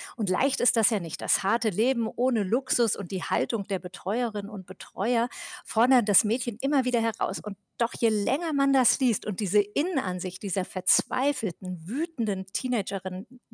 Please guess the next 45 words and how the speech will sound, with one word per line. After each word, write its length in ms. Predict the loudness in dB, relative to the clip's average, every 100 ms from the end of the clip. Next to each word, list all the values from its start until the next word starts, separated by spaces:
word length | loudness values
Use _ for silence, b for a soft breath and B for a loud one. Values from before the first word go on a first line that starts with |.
| -8
dem 240 | -6 -8
folgt 480 | -10 0 2 2 0
sozusagen, 460 | -4 -4 0 0 0 B B B 0
umso 260 | 2 4
mehr 300 | 4 4 2
versteht 580 | 0 0 0 0 -4 -2
man, 160 | -2 -2 B B
was 140 | 0 0
auch 120 | 0
die 180 | -2 2
Eltern 360 | 4 4 0
falsch 260 | -4 -8 -6
gemacht 320 | -8 -8 -8
haben, 240 | -6 -4
wie 140 | -2 -2
sie 280 | 0 2 4
den 200 | 4 4
Kontakt 460 | -2 -2 -4 -4
zu 80 | -4
ihrem 220 | -2 -2
Kind 220 | -4 -6
verloren 520 | -2 0 2 2 2 0
haben, 400 | 0 2 0 -2
wie 160 | -2
sie 360 | 0 0 2 2
an 140 | 2
der 120 | 0
Spirale 520 | 0 -2 -2 0 2 2
mitgedreht 640 | 0 -2 -6 -4 -6 -2
haben, 340 | -2 -2 -6
die 220 | -8 -8
Wren 240 | -2 0 2
dann 200 | 0 0
immer 240 | 0 4 4
mehr 300 | 4 2 2
ins 140 | -2
Abseits 420 | -2 -4 -4 -4
gebracht 400 | -4 -6 -8 -6
hat. 180 | -10 -10 B B B B 0
Und 200 | 0 2
genau 540 | 2 2 2 4 4
wie 80 | 2
man 300 | 2 2 0
sowas 420 | 0 2 2 2
verhindert, 500 | 2 4 4 4 0